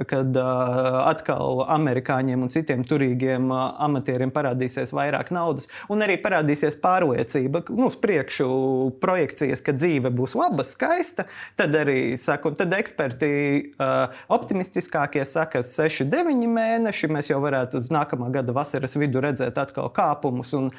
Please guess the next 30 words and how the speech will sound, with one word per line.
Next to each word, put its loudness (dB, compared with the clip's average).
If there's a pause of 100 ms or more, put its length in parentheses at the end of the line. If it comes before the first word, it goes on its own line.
(240)
ā, 2
kā 0
eksperts -4
saka, -2
katrs, -2
ā, -2
kāpums 0
pēc -6
šīm 0
lielajām 0
kripto -2
ziemām -2
ir -2
bijis 0
daudz -2
augstāks, -2
ka -2
ir -12
sasniegti -4
atkal -4
jauni, -2 (320)
ā, 0
rekordi 0
un -2
tā -4
tālāk. -2 (720)
Tomēr 4
ir 2
arī 4 (180)
projekcijas, 0